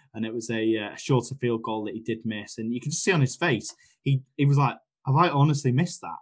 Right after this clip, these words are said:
He, he was shocked himself. He wasn't, it was more shocked than, than, than disappointed. But of course, the Chiefs, the Chiefs did win. And Patrick Mahomes, again, like, uh, Herbert, is someone that you perhaps would have thought would have this monster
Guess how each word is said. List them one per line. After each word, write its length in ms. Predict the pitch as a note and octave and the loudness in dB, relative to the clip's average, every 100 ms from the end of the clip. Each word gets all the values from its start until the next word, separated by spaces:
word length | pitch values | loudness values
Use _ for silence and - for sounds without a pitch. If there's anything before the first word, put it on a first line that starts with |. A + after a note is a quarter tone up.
| - | -4
He, 240 | B2+ B2+ - | -2 -2 0
he 80 | C#3+ | 4
was 200 | C3+ C3 | 4 2
shocked 540 | - F#3 F3+ - - _ _ _ | 2 0 0 -12 -20 _ _ _
himself. 300 | A#2+ A#2 G#2 | -10 -8 -6
He 60 | A#2 | -2
wasn't, 360 | D#3+ D#3 A#2 A#2 - G2+ A#2+ C#3+ | 0 0 -4 -8 -20 -18 -14 -8
it 100 | D3 | -4
was 100 | C3+ | 0
more 140 | C#3+ | 0
shocked 360 | - D#3+ D3+ - | 0 -4 -4 -4
than, 180 | A#2+ | -2
than, 260 | A#2 A2 G#2 - | -2 -4 -8 -4
than 120 | A#2 | -4
disappointed. 720 | A2+ - G#2+ C3 A#2 A2+ G2+ - - - - | -4 -8 -2 0 0 -4 -10 -12 -20 -20 -6
But 160 | B2 A#2+ | -6 -6
of 120 | - | 0
course, 240 | C3+ A#2+ | 2 2
the 100 | - | -4
Chiefs, 380 | - B2 A2+ - | -2 -2 -2 -8
the 60 | - | -16
Chiefs 240 | - A2+ | -8 -8
did 240 | A#2 G#2+ G#2 | -6 -8 -4
win. 320 | A2+ G2 G2 _ _ - _ _ - | -4 -6 -10 _ _ -20 _ _ -2
And 240 | C#3 D3 | 2 2
Patrick 320 | C#3 - G3 C3+ | 2 -2 -2 -4
Mahomes, 440 | B2 G3 E3+ C3 - | -2 0 2 0 -2
again, 640 | C3 E3+ F3 C#3+ A#2 G#2+ - | 0 2 4 4 2 -2 -8
like, 640 | C#3 C#3 D3 C3 A2+ A#2 - - | 0 4 6 6 2 -4 -18 -12
uh, 160 | B2 A2 A#2+ | -8 -6 -2
Herbert, 320 | D3+ C#3 - | 2 2 -2
is 140 | - - | -8 -4
someone 280 | C#3+ B2+ | 0 2
that 160 | B2 A#2 | 0 -2
you 200 | A#2+ A#2 | -2 -2
perhaps 360 | A#2+ A#2+ C3 - | -4 -4 -4 -2
would 80 | A#2+ | -4
have 120 | A#2+ | -4
thought 280 | C3+ B2+ C3 | -2 -2 -2
would 120 | B2 | -8
have 380 | - D#3 C#3+ C#3 | -4 2 2 2
this 180 | B2 A2+ | -2 -4
monster 640 | B2 B2 C3+ D3+ C#3 - | -2 2 2 4 0 -4